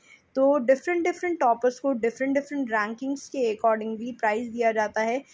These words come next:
Participation certificate, digital certificates हर एक बच्चे को यहाँ पे मिलता है। तक इस examination में twelve lakh plus students apply कर चुके हैं। चुनी के प्लेटफॉर्म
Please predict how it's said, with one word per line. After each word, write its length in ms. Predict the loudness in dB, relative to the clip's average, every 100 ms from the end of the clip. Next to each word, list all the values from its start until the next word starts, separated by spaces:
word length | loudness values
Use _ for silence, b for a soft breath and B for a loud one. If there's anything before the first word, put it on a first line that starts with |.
| B B 0
Participation 880 | 2 2 -4 -6 -4 -4 -4 -4
certificate, 720 | -2 2 2 2 -6 -6 -4 -2
digital 400 | -4 -2 0 0
certificates 800 | 0 -2 -4 -6 -4 -4 -2
हर 220 | 2 2 0
एक 180 | -4 -4 -4
बच्चे 300 | -2 -4 -2
को 140 | 0
यहाँ 240 | 0 -4
पे 140 | -4 -4
मिलता 360 | -4 -4 0
है। 260 | 0 2 -2 B B B _ -2
तक 140 | -2 -2
इस 260 | -2 0 0
examination 760 | 0 0 -2 -2 -4 -4 -2
में 180 | -2 -2
twelve 340 | -2 0 0 0
lakh 320 | 0 0 -4 -2
plus 180 | -2
students 440 | -2 -2 -2 -2 -6
apply 340 | -4 -2 -2
कर 200 | -2 -4
चुके 340 | -4 -8 -6 -8
हैं। 220 | -8 -12 _ _ _ _ _ _ _ 2
चुनी 220 | 4 4
के 100 | 2
प्लेटफॉर्म 460 | 2 2 2 0